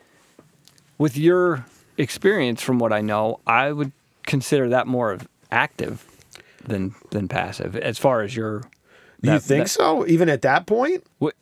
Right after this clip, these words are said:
Speaker 1: I mean, you were putting a plan together.
Speaker 2: Oh, yeah, that is active. But I'm
Speaker 1: Okay.
Speaker 2: saying when I was a
Speaker 1: Oh,
Speaker 2: kid.
Speaker 1: no, no. Okay, I'm
Speaker 2: When
Speaker 1: sorry.
Speaker 2: I'm saying when I was a kid, I used to have passive thoughts, even as a teenager, like,
Speaker 1: Yeah, yeah,
Speaker 2: running
Speaker 1: yeah,
Speaker 2: your
Speaker 1: yeah.
Speaker 2: car into the, running your car
Speaker 1: Yeah.
Speaker 2: into the tree.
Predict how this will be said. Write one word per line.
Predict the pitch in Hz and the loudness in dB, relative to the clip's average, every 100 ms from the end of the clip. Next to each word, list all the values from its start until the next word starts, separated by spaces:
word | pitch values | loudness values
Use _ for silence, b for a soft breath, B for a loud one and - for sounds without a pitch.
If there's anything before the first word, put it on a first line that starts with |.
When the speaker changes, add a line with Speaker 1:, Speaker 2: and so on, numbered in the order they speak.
| _ - | _ -2
Speaker 1:
I | 160 | 0
mean, | 147 147 | 2 2
you | 185 | 0
were | 226 | -2
putting | 151 151 147 | -2 -2 0
a | 110 | -2
plan | - 147 226 | 0 0 0
together. | 117 101 113 226 | -2 0 2 4
Speaker 2:
Oh, | 240 220 | 4 2
yeah, | 220 196 | 2 6
that | 185 220 | 6 4
is | 170 123 | 4 2
active. | 95 85 90 90 | 2 0 -2 0
But | 104 | 4
I'm | 180 | 6
Speaker 1:
Okay. | 175 | 6
Speaker 2:
saying | 233 226 | 4 4
when | 208 202 | 4 2
I | |
was | 151 127 | 2 0
a | - | 4
Speaker 1:
Oh, | 196 214 | 6 6
Speaker 2:
kid. | 175 | 6
Speaker 1:
no, | 180 | 4
no. | 180 165 127 135 | 4 2 2 2
Okay, | 143 120 | 2 2
I'm | 113 | 2
Speaker 2:
When | 127 165 | 4 4
Speaker 1:
sorry. | 190 | 4
Speaker 2:
I'm | 160 | 2
saying | - 185 | 4 4
when | 180 | 4
I | 160 | 2
was | 131 | 2
a | 127 | -2
kid, | - 214 | 0 2
I | 196 | 2
used | 120 120 | 0 -2
to | 117 | -2
have | 117 92 | 0 -2
passive | - 139 113 135 | -2 -2 0 -2
thoughts, | - 135 127 131 - B | 2 4 4 -2 -8 B
even | - 247 233 | 0 2 2
as | 196 | 2
a | |
teenager, | 165 254 254 151 123 | 0 -2 0 0 2
like, | 185 | 4
Speaker 1:
Yeah, | 175 | 6
yeah, | 170 | 6
Speaker 2:
running | 180 185 | 6 4
Speaker 1:
yeah, | |
Speaker 2:
your | 180 | 2
Speaker 1:
yeah. | - | 2
Speaker 2:
car | - 233 262 147 | 4 4 4 0
into | 127 147 | 0 0
the, | 147 147 143 B B B B | 2 2 -2 B B B B
running | - 165 202 | 4 4 4
your | 214 | 2
car | - 226 | 4 6
Speaker 1:
Yeah. | 240 277 | 6 4
Speaker 2:
into | 254 | 2
the | 226 | 2
tree. | 254 320 381 196 | 2 4 4 2